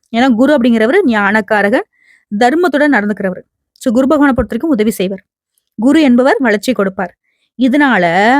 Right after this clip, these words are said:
குரு அப்படின்னாவே நம்பிக்கையாவும், சனி பகவான் அப்படின்னாவே நமக்கு பயமாவும் வருது. இப்ப இந்த அதிசார குரு பேச்சுங்கிறது கும்ப ராசிக்காரர்களுக்கு பெரிய முயற்சி கூட தோல்வி கொடுத்திருக்கும் இது நாள் வரைக்கும்.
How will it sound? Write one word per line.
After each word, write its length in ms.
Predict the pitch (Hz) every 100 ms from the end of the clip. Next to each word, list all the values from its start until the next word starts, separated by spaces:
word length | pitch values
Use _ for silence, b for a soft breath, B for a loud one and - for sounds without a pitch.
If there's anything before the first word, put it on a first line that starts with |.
| 294 _ B B B B
குரு 280 | 233 359 415
அப்படின்னாவே 420 | 349 277 247 277
நம்பிக்கையாவும், 840 | 208 202 196 220 190 175 180 190 202
சனி 280 | - 262 302
பகவான் 280 | 302 294
அப்படின்னாவே 360 | 226 214 196 294
நமக்கு 200 | 233 185
பயமாவும் 440 | 185 190 170 247
வருது. 200 | 214 175 - - - - b b
இப்ப 140 | 285 311
இந்த 120 | 277
அதிசார 380 | 233 330 370 349
குரு 200 | 254 262
பேச்சுங்கிறது 640 | 254 233 - 202 180 180 196 208 B B
கும்ப 380 | - 285 311 311
ராசிக்காரர்களுக்கு 840 | 233 214 208 202 185 170 170 185 202 269 - _ _ _ _ _ _ _ _ _ _ -
பெரிய 360 | 302 320 349 370
முயற்சி 300 | 311 233 -
கூட 140 | 208 208 - -
தோல்வி 320 | 254 254 240
கொடுத்திருக்கும் 480 | 202 202 196 190 -
இது 180 | - 214
நாள் 200 | 220 214
வரைக்கும். 320 | 190 190 196